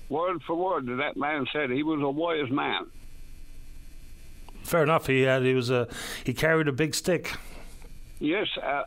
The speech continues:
Speaker 1: uh, uh, everything he said came true. It's common sense. Like, I mean, people, uh, stick,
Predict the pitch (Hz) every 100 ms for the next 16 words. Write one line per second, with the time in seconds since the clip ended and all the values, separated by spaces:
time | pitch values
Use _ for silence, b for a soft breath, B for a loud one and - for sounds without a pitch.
0 | - 165 131 147 147 - - 202 208 196
1 | 165 170 165 143 - 202 156 170 - B
2 | B B B - - 190 180 190 254 220
3 | 117 104 131 123 - 196 196 185 - 208
4 | 170 - - 143 151 147 - B B B
5 | - 180 196 202 - 220 214 196 190 165
6 | 143 - 160 - - - - - 190